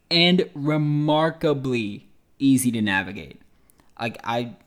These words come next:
I'm so happy that I don't have my car this week 'cause I hate having to take care of it. I'm just gonna be completely honest with you. Um, <laughs> but before I had the car, I checked out the website just to get familiar with it for these ads,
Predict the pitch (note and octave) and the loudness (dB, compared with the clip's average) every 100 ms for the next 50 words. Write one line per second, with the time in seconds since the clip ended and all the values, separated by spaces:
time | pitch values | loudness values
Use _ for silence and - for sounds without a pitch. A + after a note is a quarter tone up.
0 | _ - G#2+ G#2 G2 F#2+ G2+ - A#2 B2 | _ -6 -2 -2 -4 -8 -10 -10 -8 -8
1 | A#2+ A2 A2+ C3 B2+ G2+ F2+ - - G2 | -4 -4 -4 -6 -4 -6 -6 -10 -12 -10
2 | F#2+ G#2 A#2+ B2 A#2+ - B2 B2+ - C3 | -8 -6 -6 -6 -10 -8 -8 -8 -10 -12
3 | C3 - B2+ C3 G#2+ G#2 G#2 - G#2+ - | -12 -16 -12 -10 -8 -8 -8 -8 -12 -10
4 | G#2+ A#2 C3+ - - F#2+ - - G2 F#2+ | -10 -8 -12 -14 -10 -10 -10 -12 -10 -10
5 | C3+ A#2 A2+ G#2+ B2 C3+ C#3 C#3+ - - | -10 -10 -8 -6 -8 -8 -8 -8 -10 -20
6 | - G2 B2 - D3+ C3+ - - - - | 0 6 8 8 8 6 2 -20 -20 -6
7 | A#2 A#2+ D#3+ F3 C3 A2+ - F#2 A2+ E3+ | -6 0 4 4 4 0 0 0 -2 -10
8 | _ _ _ - A2+ A2 - A#2 B2 A2 | _ _ _ -2 0 2 0 -2 -2 -4
9 | G#2+ G#2 G2+ B2+ B2+ A2 - A#2 - G#2 | -4 -6 -4 -4 -4 -6 -6 -6 -6 -6
10 | G2 G#2+ G#2 G2+ G2+ D#3+ C3 G2 G#2+ C3 | -4 -4 -4 -6 -8 -10 -10 -8 -8 -6
11 | F#2+ G2 C#3 | -8 -8 -10